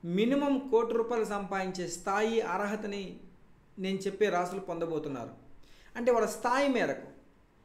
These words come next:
కేవలం లక్షల్లో ఉన్నవాళ్ళు కోట్లలో అడుగు పెడతారు. Already కోట్లు సంపాదించే వాళ్ళు పదుల కోట్లలోకి వెళ్ళిపోతారు. ఆ స్థాయి రాబోతుంది. ఆ అవకాశం గోచారం మూడు రాశుల వాళ్ళకి ఇవ్వబోతుంది.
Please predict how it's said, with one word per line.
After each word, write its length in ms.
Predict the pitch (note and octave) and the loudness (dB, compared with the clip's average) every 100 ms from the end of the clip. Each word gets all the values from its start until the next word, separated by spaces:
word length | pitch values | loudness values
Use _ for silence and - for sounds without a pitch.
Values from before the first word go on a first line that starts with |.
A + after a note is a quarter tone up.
| _ - | _ 2
కేవలం 520 | A3 B3+ C4+ C4+ C4+ F3+ | 4 6 6 4 2 -2
లక్షల్లో 540 | F#3 F#3 C4 B3+ B3 | -2 0 -2 2 4
ఉన్నవాళ్ళు 760 | A3+ G#3+ G#3 A3 G#3+ E3 - - - - - | 4 2 2 4 4 2 -4 -12 -20 -20 -6
కోట్లలో 540 | G#3+ A3+ A3+ A#3+ A3+ G#3+ | 2 2 4 0 2 4
అడుగు 180 | F#3 F3+ | 2 2
పెడతారు. 480 | F3+ F3 F3 G3 - - - - - - F#3 | -2 -2 -2 -2 -6 -16 -20 -20 -20 -10 -2
Already 420 | G3 B3 C4+ C#4 A#3+ | 2 4 2 0 6
కోట్లు 300 | B3 B3 A#3 | 6 6 0
సంపాదించే 680 | A3+ A3 A3 G3+ G3+ - | 0 0 -2 -2 -4 -2
వాళ్ళు 540 | G3 G3 G#3+ E3+ D3+ - - G3+ | 0 2 2 2 0 -4 -8 0
పదుల 260 | A3 C4 | 4 4
కోట్లలోకి 520 | C4 A3+ A#3 A3 G#3+ | 4 2 4 4 4
వెళ్ళిపోతారు. 580 | F#3+ E3 E3 D3 C#3+ - - - - - | 0 -4 -2 -2 -4 -8 -14 -20 -20 -12
ఆ 140 | D#3 F3 | -6 -4
స్థాయి 460 | F3 - A3 B3+ | -6 0 2 4
రాబోతుంది. 600 | A3+ F3 D3 C3+ B2 A2+ - - - - - - E3+ | 4 2 -2 -4 -10 -12 -14 -14 -14 -18 -18 -14 -2
ఆ 80 | E3 | 0
అవకాశం 720 | F#3+ G#3+ A#3+ G#3 G#3 D#3 C3+ - F3 | 0 2 2 2 0 -6 -8 -14 -14
గోచారం 800 | D3+ F#3 A#3 A#3 G3+ D#3+ C#3 - - - E3 | 0 2 2 2 0 0 -2 -8 -16 -20 -8
మూడు 300 | E3+ A#3 G#3+ | 0 2 4
రాశుల 300 | F3 - D3+ | 2 0 -4
వాళ్ళకి 300 | C#3+ D#3+ D#3 | -4 -6 -4
ఇవ్వబోతుంది. 560 | C#3 C3 B2 B2 A2+ | -6 -6 -10 -12 -14